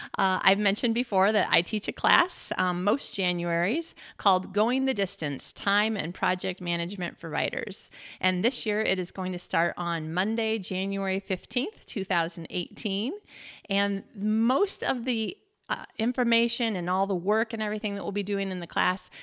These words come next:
is going to happen in the first four to six weeks, 'cause the whole point is to try to plan out our year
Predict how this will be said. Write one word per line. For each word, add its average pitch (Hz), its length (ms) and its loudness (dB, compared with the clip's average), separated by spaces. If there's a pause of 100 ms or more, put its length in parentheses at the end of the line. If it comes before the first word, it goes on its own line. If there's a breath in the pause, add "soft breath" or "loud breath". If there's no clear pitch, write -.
(140 loud breath)
is 214 100 -4
going 254 300 -2
to 247 40 2
happen 202 380 2
in 180 120 0
the 170 60 0
first - 400 -2
four 170 160 2
to 165 60 -4
six - 380 -6
weeks, - 340 -6
'cause - 160 -6
the 185 120 0
whole 202 200 4
point 185 340 -4
is - 160 -6
to - 120 -12
try 165 180 0
to - 80 -6
plan 180 300 -2
out 170 180 0
our 170 100 0
year 165 440 0